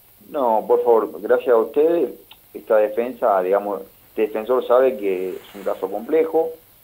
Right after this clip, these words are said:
que la sensibilidad de la gente evidentemente está, está alterada, pero,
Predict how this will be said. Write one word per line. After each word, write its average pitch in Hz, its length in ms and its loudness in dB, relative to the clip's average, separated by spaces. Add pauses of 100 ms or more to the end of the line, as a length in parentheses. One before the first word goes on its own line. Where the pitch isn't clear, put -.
(460)
que 85 480 -4
la 87 160 -2
sensibilidad 95 520 0
de 104 80 4
la 95 100 0
gente 98 500 -4 (680)
evidentemente 95 800 -4
está, 90 460 -2
está 90 240 -4
alterada, 147 680 4 (480)
pero, 92 1120 4